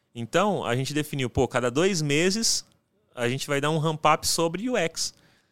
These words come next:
Então, cada dois meses tem um, um, algum designer do time apresenta essa ramp-up, que é internamente só pros colaboradores da empresa,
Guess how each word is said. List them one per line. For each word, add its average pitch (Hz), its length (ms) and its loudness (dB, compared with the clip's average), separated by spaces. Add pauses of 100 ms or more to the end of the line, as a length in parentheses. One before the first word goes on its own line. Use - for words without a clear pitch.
(220)
Então, 120 160 -4
cada 143 240 2
dois 180 320 0
meses 151 540 0
tem 139 180 -4
um, 151 140 -6
um, 139 220 -4
algum 151 260 0
designer 156 320 0
do 143 100 -4
time 165 540 -2
apresenta 170 880 -2 (180)
essa 117 220 0
ramp-up, 117 460 0
que - 100 -4
é - 40 -4
internamente 165 680 0
só 156 160 2
pros - 120 -8
colaboradores 117 560 -2
da 104 120 -4
empresa, 135 480 -4